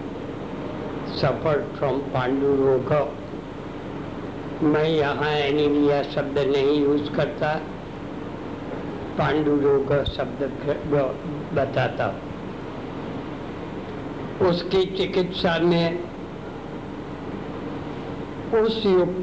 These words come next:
के अनुसार ब्रह्मचर्य एक कंद मूल फल का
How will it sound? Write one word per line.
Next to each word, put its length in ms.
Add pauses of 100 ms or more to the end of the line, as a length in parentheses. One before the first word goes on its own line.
के 140
अनुसार 640 (2500)
ब्रह्मचर्य 840 (2250)
एक 340 (1800)
कंद 320
मूल 500 (220)
फल 260 (1900)
का 140